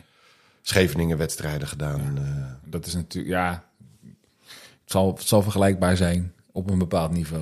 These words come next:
Speaker 1: Ja, het, eh, nou ja, het is gewoon heel veel langer.
Speaker 2: Ja.
Speaker 1: <laughs> Ja, dat
Speaker 2: Ja. En zijn de golven dan ook nog verraderlijker of hoger? Of maakt dat niet
Speaker 1: Nou,
Speaker 2: zoveel
Speaker 1: over het
Speaker 2: uit?
Speaker 1: algemeen stabieler, hè? Dus in
Speaker 2: Ja.
Speaker 1: Nederland zeggen we windkracht vier. Nou, jeetje, wat een, eh, wat een harde wind. Dan
Speaker 2: Ja.
Speaker 1: kun je de plassen niet meer op. Tenminste,
Speaker 2: Nee.
Speaker 1: dan, eh, dan wordt het wel een beetje spannend.
Speaker 2: Ja.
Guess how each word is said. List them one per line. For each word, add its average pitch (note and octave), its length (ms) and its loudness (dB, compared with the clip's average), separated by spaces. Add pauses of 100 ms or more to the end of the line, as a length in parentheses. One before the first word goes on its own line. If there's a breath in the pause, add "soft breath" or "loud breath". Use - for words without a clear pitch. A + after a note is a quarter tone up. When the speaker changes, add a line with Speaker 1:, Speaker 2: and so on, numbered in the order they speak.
Speaker 1:
Ja, - 160 6
het, A2 220 4
eh, A2+ 400 -6
nou A#2+ 180 8
ja, G2+ 80 8
het A#2 120 4
is A2+ 140 2
gewoon G#2+ 320 4
heel G#2+ 200 10
veel F2 160 2
langer. F2+ 500 4
Speaker 2:
Ja. F#2+ 380 0 (240)
Speaker 1:
<laughs> D3+ 440 8
Ja, B2 320 8
dat E2+ 100 2
Speaker 2:
Ja. G2+ 260 6 (300 loud breath)
En C3+ 140 6
zijn D#3 140 8
de D#3+ 60 8
golven F#3 280 6
dan F#3+ 120 6
ook F3+ 120 6
nog F3 300 4
verraderlijker D3 640 2
of C#3 120 4
hoger? C3+ 500 6
Of A#2+ 200 -4
maakt A#2 140 2
dat A#2 100 2
niet A#2 100 6
Speaker 1:
Nou, C3+ 120 10
Speaker 2:
zoveel - 120 10
Speaker 1:
over F3+ 120 10
het F3+ 100 -2
Speaker 2:
uit? G3 80 12
Speaker 1:
algemeen F#3 280 8
stabieler, A#2 500 6
hè? C3+ 160 8
Dus D3 140 4
in C3 100 6
Speaker 2:
Ja. C#3+ 60 8
Speaker 1:
Nederland C#3 300 8
zeggen A#2+ 220 4
we A#2+ 60 4
windkracht B2+ 360 2
vier. G#2+ 260 2
Nou, G2 240 0
jeetje, A2 280 2
wat G#2+ 180 0
een, A2 140 0
eh, A2 100 0
wat G#2+ 160 0
een A2 80 -2
harde A2+ 220 4
wind. B2 220 4
Dan A#2 100 8
Speaker 2:
Ja. G#2 40 6
Speaker 1:
kun A2 100 6
je A#2 60 4
de G2+ 60 0
plassen B2+ 360 2
niet C3+ 120 6
meer A#2+ 140 4
op. C3+ 200 2
Tenminste, G#2+ 420 2
Speaker 2:
Nee. G#2 140 0
Speaker 1:
dan, G#2 160 0
eh, G2+ 260 2
dan F#2+ 120 0
wordt G2+ 180 -2
het G2 100 -4
wel G#2 120 2
een G2+ 60 2
beetje G2 220 -2
spannend. B2+ 460 2
Speaker 2:
Ja. G2 280 2